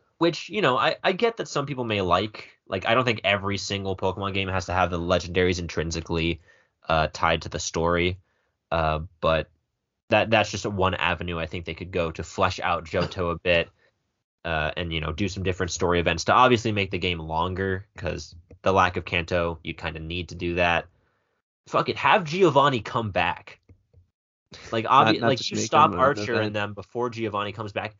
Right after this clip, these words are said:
Speaker 1: Have him come back.
Speaker 2: Yeah.
Speaker 1: You know, ob-, obviously I'm saying <laughs> that seems hypocritical with me saying give Johto its own identity, but
Speaker 2: Bring back the Gen one boss.
Speaker 1: bring back the Gen one boss, but, like, don't,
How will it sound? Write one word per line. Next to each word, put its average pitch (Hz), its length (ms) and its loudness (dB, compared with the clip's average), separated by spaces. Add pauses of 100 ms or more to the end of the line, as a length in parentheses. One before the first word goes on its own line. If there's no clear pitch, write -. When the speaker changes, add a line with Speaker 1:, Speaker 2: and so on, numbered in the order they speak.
Speaker 1:
Have 240 380 2
him 104 220 -12
come 87 260 -6
back. 80 380 -12 (1300)
Speaker 2:
Yeah. 170 160 6
Speaker 1:
You 123 60 0
know, 123 80 2
ob-, 135 340 4
obviously 143 460 0
I'm 113 120 -6
saying 104 520 -4 (200)
<laughs> 113 140 -12
that 117 200 -2
seems 120 220 -4
hypocritical 104 540 -4
with 90 120 -2
me 90 160 -6
saying 87 500 0 (240)
give 104 160 0
Johto 98 260 0
its 92 100 -6
own 92 100 0
identity, 82 500 0
but 82 340 0 (380)
Speaker 2:
Bring 113 180 0
back 104 260 2
the 107 80 -8
Gen 104 220 0
one 101 220 -2
boss. - 420 -4 (240)
Speaker 1:
bring 113 200 4
back 98 200 4
the - 60 -10
Gen 95 260 -4
one 95 180 -2
boss, 76 280 -4
but, 92 180 -6
like, 90 180 -2
don't, 123 320 0